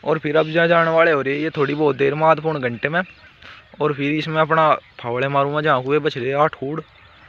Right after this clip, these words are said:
बाकी पर को तो कुछ शाम को खोद दिया था उधर का, तो, तो इतना तो बच नहीं रहा, बस यही बच रहा थोड़ा बहुत, आठ नौ फुट।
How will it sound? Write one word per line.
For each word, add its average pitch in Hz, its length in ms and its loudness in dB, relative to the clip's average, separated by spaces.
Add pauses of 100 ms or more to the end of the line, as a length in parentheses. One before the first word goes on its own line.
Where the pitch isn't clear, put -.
(240)
बाकी 147 240 -4
पर 156 220 2
को 151 80 -2
तो 147 100 -2
कुछ - 180 -10
शाम 151 280 -2
को 143 100 -8
खोद 120 200 -2
दिया 139 160 0
था 143 320 2 (800)
उधर 135 240 -2
का, 135 100 -8
तो, 175 120 -8 (800)
तो - 60 -8
इतना 151 260 -4
तो 151 100 -4
बच 147 180 -4
नहीं 143 120 -8
रहा, 135 180 -2
बस 156 160 -4
यही 151 160 -2
बच 139 180 -6
रहा 117 160 -6
थोड़ा 120 200 -6
बहुत, 131 240 -4
आठ 135 260 -4
नौ 139 140 -8
फुट। 123 260 -8